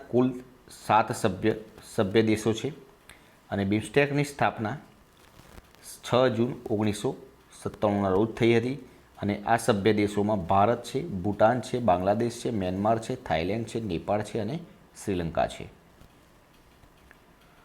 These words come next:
તાજેતરમાં ભારતમાં કયા મંત્રાલય દ્વારા ડેમ સેફ્ટી એક્ટ બે હજાર એકવીસ પર એક રાષ્ટ્રીય કાર્યશાળાની આયોજન કરવામાં આવ્યું હતું? જલ શક્તિ મંત્રાલય દ્વારા.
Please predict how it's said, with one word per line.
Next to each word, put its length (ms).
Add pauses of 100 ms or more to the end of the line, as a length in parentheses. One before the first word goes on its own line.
(640)
તાજેતરમાં 560 (800)
ભારતમાં 840
કયા 220
મંત્રાલય 500
દ્વારા 340 (440)
ડેમ 260
સેફ્ટી 500
એક્ટ 200
બે 200
હજાર 140
એકવીસ 600
પર 120 (260)
એક 160
રાષ્ટ્રીય 680 (1120)
કાર્યશાળાની 800 (840)
આયોજન 340
કરવામાં 340
આવ્યું 260
હતું? 180 (1040)
જલ 180
શક્તિ 420
મંત્રાલય 440
દ્વારા. 260